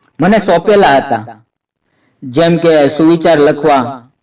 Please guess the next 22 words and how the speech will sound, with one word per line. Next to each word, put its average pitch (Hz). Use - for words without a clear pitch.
બ્લેકબોર્ડ 165
સાફ 156
કરવા, 135
વિદ્યાર્થીઓના 190
લેસનના 175
ચોપડા 165
ભેગા 151
કરવા, 131
એવા 196
અલગ 185
અલગ 160
કામ. 117
એક 160
દિવસ 165
મને 160
તેણે 160
ઊભો 147
કર્યો 156
અને 190
તેની 208
પાસે 160
બોલાવ્યો. 123